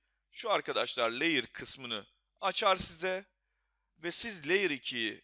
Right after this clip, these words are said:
seçtiğiniz anda bakın curve'ünüz layer'lar arası da geçiş yapmış olur. Böylelikle istediğiniz kadar layer açıp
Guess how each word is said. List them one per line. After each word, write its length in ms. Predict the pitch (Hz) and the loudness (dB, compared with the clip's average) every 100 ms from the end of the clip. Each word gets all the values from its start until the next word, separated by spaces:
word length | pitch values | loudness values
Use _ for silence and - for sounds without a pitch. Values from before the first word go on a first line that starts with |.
| _ _ | _ _
seçtiğiniz 720 | - - 190 180 - 117 113 - | -10 -4 -2 -4 -6 -8 -8 2
anda 580 | 175 156 143 165 170 - _ | 2 4 4 4 2 -6 _
bakın 520 | 165 151 123 160 175 _ _ _ _ | -2 -2 -4 -8 -12 _ _ _ _
curve'ünüz 760 | - 175 123 104 117 151 123 123 | -4 0 0 -2 -10 -12 -4 2
layer'lar 360 | 139 120 104 92 | 4 4 2 0
arası 320 | 98 - 107 | -2 -4 2
da 260 | 147 185 - _ _ | 2 2 -8 _ _
geçiş 380 | 120 107 - - | -10 -6 -4 -2
yapmış 560 | 104 - 147 175 - - _ _ | -2 -4 -8 -8 -8 -12 _ _
olur. 360 | 110 85 - - _ _ _ _ _ _ 214 | -12 -12 -14 -18 _ _ _ _ _ _ -2
Böylelikle 720 | 262 226 135 117 117 143 156 190 | 2 2 2 0 0 0 0 -4
istediğiniz 560 | - 208 208 214 - | -6 -6 -8 -4 -2
kadar 320 | 135 104 90 | -2 2 2
layer 360 | 90 101 147 185 | 2 0 2 0
açıp 300 | 185 - | 0 -2